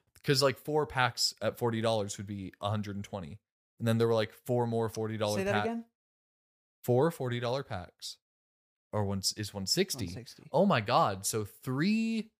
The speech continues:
Speaker 1: forty dollar packs to get to one twenty. There were, like, five more forty dollar packs, ten more
Speaker 2: Yeah.
Speaker 1: twenty dollar packs, fifteen more ten dollar packs, twenty more five dollar packs.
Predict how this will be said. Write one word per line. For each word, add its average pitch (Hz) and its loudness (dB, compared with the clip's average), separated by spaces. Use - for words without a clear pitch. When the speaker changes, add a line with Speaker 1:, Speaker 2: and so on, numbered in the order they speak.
Speaker 1:
forty 175 4
dollar 170 6
packs - -2
to 127 -2
get 127 4
to 131 0
one 120 0
twenty. 95 -6
There 139 6
were, 139 8
like, 127 6
five 143 4
more 180 0
forty 127 -2
dollar 107 0
packs, 107 -4
ten 139 -2
more 147 -2
Speaker 2:
Yeah. 113 -6
Speaker 1:
twenty 139 2
dollar 95 2
packs, - -10
fifteen 151 2
more 127 0
ten 120 -4
dollar 90 0
packs, 87 -6
twenty 135 0
more 143 -2
five 117 -2
dollar 82 -4
packs. - -8